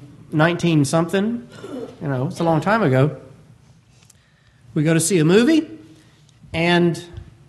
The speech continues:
it was just as friends. There were two other guys there. We just rode together as buddies. If you don't have a spouse,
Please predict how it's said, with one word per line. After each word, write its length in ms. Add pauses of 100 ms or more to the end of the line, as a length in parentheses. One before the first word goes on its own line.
(360)
it 80
was 140
just 240
as 120
friends. 300
There 80
were 80
two 200
other 140
guys 380
there. 220
We 120
just 200 (320)
rode 280
together 360
as 100
buddies. 560 (1600)
If 200
you 140
don't 440
have 560
a 100
spouse, 800